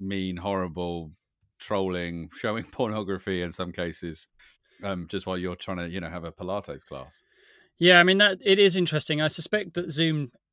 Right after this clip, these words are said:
Speaker 2: you didn't really see this coming. They didn't know there was gonna be an explosion in popularity. And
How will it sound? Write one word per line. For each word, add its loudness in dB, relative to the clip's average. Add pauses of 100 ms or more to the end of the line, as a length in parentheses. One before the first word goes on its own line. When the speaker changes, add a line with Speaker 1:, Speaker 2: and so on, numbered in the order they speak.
(220)
Speaker 2:
you -4
didn't 4
really 0
see 0
this -2
coming. -2
They -2
didn't -4
know -2
there -4
was -4
gonna -6
be -4
an -6
explosion -4
in -8
popularity. -4
And -2